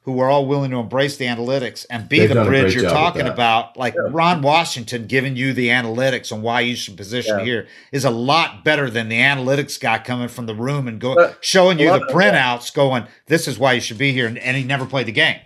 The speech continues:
Speaker 3: Yeah. Yeah, and for people listening, a lot of teams have that. A lot of teams, like Sam
Speaker 2: Yeah.
Speaker 3: Foltz, the G M of the Phillies, that was his job with the Phillies before he, he got promoted. So teams have the, the, the bridge, the guy that played that can, uh,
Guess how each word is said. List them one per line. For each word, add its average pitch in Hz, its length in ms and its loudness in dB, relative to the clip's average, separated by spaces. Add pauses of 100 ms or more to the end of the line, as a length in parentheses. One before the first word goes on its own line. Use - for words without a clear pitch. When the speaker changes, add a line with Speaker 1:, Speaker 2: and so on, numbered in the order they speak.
(320)
Speaker 3:
Yeah. 104 200 0 (280)
Yeah, 135 340 2
and 151 160 4
for 151 420 2 (360)
people 170 240 2
listening, 135 680 2
a - 260 -12
lot 151 220 6
of 131 40 0
teams 127 280 0
have 113 220 0
that. 87 220 -4
A 123 60 -2
lot 147 120 6
of 147 60 2
teams, 143 280 0
like 135 160 0
Sam 175 240 6
Speaker 2:
Yeah. 104 120 4
Speaker 3:
Foltz, 156 280 4
the 127 80 -6
G 135 140 2
M 139 100 4
of 131 40 4
the 117 60 0
Phillies, 127 440 2
that 147 160 4
was 131 140 -4
his 135 200 0
job 131 360 2
with 127 120 -6
the - 80 -20
Phillies 107 640 0 (500)
before 127 380 2
he, 110 380 -2 (100)
he 123 260 -8
got 113 180 0
promoted. 110 580 -2
So 113 420 -6
teams 175 260 6
have 143 340 2
the, 127 220 4 (100)
the, 113 180 0
the 110 100 -8
bridge, 120 460 0
the 113 100 -4
guy 117 240 2
that - 140 -6
played 117 360 0
that 110 140 -6
can, 104 180 -8 (540)
uh, 95 400 0